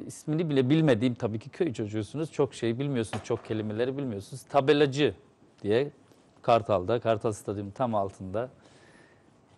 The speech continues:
Ee, öyle bir girdim içeri, çırak aranıyor diye. Öyle bir başlangıç oldu oradan. Çizime de zaten benim yatkım vardı.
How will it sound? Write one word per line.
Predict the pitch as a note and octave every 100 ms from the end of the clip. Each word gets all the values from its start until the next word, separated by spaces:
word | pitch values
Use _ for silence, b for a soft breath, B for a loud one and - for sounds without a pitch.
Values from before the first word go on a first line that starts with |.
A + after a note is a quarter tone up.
| _ -
Ee, | G2 G2 F#2+ F#2+ F#2+ - - - - - _ _ _ _ _ _ _ -
öyle | E3+ F#3+ F3+
bir | G3+ G3+ - - A#3+ A#3+ E3
girdim | D#3+ A#3 A3 D3
içeri, | - D#3 E3+
çırak | F3 E3+ - - - -
aranıyor | C3 A#2 A2 G#2 A2
diye. | D#3+ A3+ B3
Öyle | A3+ A3 G#3+ G3+
bir | G3+ F#3+
başlangıç | G3 - G3+ G3 -
oldu | F3+ C#3+ B2 A#2+
oradan. | A#2+ D#3+ A#3 A3+ - _ _ _ _ _ _ _ _ - -
Çizime | - C#3 F#3+ D#3+
de |
zaten | C#3+ E3 E3 D#3+
benim | C#3+ D3+ D#3 B2+
yatkım | C3+ - F3+ E3
vardı. | B2+ G#2 G#2+